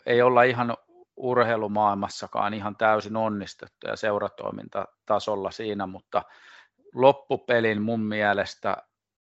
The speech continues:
liikun-, tai niinku harrastuksen pitäisi vahvistaa tämän lapsen ja nuoren itsetuntoa ja sitä minäkuvaa. Mä oon varmaan jossain muussakin vaiheessa sanonut. Ja näähän tulee just siitä, mitä sä Joonas sanoit hyvin.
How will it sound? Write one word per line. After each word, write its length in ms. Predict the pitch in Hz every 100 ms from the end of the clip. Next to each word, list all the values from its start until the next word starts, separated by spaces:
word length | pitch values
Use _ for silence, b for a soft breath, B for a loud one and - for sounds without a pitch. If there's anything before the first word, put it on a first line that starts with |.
| _ _ _ _ _ _ -
liikun-, 680 | 120 123 - 113 107 104 - _
tai 120 | 123
niinku 160 | 117 113 113 -
harrastuksen 960 | 110 131 135 123 113 - 101 - 104
pitäisi 500 | - 117 - 107 107 98
vahvistaa 720 | 117 110 107 98 - - 95 -
tämän 360 | - 98 95 95
lapsen 340 | 104 104 - 101
ja 60 |
nuoren 420 | 92 95 90 87
itsetuntoa 1000 | 92 90 - - _ - 90 - - - - _
ja 160 | 95 87
sitä 280 | - 95 95
minäkuvaa. 640 | 98 101 95 - - 95
Mä 120 | 95 104
oon 120 | 104 _ _ -
varmaan 300 | 107 104 107
jossain 340 | 101 - 104
muussakin 500 | 104 101 - - - -
vaiheessa 460 | 98 92 - -
sanonut. 480 | 101 95 98 92 98 B B B B
Ja 60 | 104
näähän 360 | 104 107 110 101
tulee 280 | 110 107
just 320 | 110 120 117 -
siitä, 280 | 107 101
mitä 240 | 95 92 98
sä 160 | -
Joonas 460 | 101 98 90 92 -
sanoit 460 | 101 98 90 85 -
hyvin. 260 | 98 92